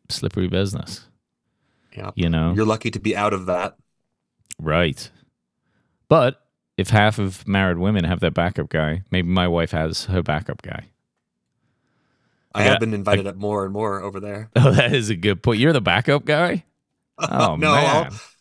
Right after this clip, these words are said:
Speaker 2: no, uh, just joking, of course.
Speaker 1: <laughs>
Speaker 2: Only if you die.
Speaker 1: Okay, you'll take care of my family?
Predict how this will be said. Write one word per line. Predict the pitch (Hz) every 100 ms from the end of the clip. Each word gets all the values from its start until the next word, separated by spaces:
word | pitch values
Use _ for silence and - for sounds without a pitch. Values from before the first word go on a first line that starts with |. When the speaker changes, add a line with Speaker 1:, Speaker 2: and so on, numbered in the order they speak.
| _ -
Speaker 2:
no, | 110 101 95 95
uh, | 82
just | 98 98 -
joking, | 90 76 - 90 160
of | 127
course. | - 92 107 -
Speaker 1:
<laughs> |
Speaker 2:
Only | 147 160
if | 151
you | 107
die. | 101 87 90 107 _ _ _ _ _ _ -
Speaker 1:
Okay, | 113 110 82
you'll | 95 98
take | 98
care | - 98
of |
my | 98 95
family? | 107 104 113 117